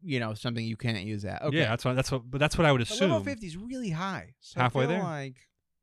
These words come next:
Speaker 1: I feel like most of the stuff there
Speaker 2: Yeah.
Speaker 1: would be pretty good.
Speaker 2: I loved it. I thought it was a lot of game speak. There was
Speaker 1: Yeah, a lot
Speaker 2: literally,
Speaker 1: of game
Speaker 2: it was
Speaker 1: speak, which
Speaker 2: mostly
Speaker 1: is cool.
Speaker 2: game speak, which is fun, and, like, to, to just, like,
Speaker 1: It's relatable.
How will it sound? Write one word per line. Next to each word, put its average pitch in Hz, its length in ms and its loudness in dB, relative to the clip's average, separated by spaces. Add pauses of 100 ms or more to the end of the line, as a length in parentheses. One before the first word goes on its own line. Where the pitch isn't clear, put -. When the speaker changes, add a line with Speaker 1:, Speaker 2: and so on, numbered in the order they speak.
(320)
Speaker 1:
I 190 40 -6
feel 240 280 -6
like 143 160 2
most 123 360 0
of 123 60 -6
the 113 80 -8
stuff 101 180 -8
there 123 120 -2
Speaker 2:
Yeah. 117 80 -2
Speaker 1:
would - 20 -4
be 92 100 -8
pretty 151 320 -10
good. 95 140 -4
Speaker 2:
I 131 140 10
loved 131 280 4
it. 131 160 0
I 120 80 2
thought 123 140 2
it - 20 4
was 113 80 2
a 117 40 0
lot 120 60 2
of 113 80 -2
game 120 220 4
speak. - 460 -6
There 127 80 -2
was 117 60 2
Speaker 1:
Yeah, 120 80 2
a 120 40 0
lot 131 40 2
Speaker 2:
literally, 143 200 8
Speaker 1:
of - 80 -2
game 143 140 0
Speaker 2:
it - 20 4
was 127 80 6
Speaker 1:
speak, 127 160 2
which 131 100 4
Speaker 2:
mostly 135 300 6
Speaker 1:
is 120 80 2
cool. 110 60 -6
Speaker 2:
game 123 180 0
speak, 131 260 -6
which 127 120 -4
is 120 100 -4
fun, 123 400 -2
and, 113 140 -2
like, 113 260 -2
to, 123 160 -4 (280)
to 131 140 0
just, - 220 -2
like, 131 100 4
Speaker 1:
It's - 60 -4
relatable. 285 420 0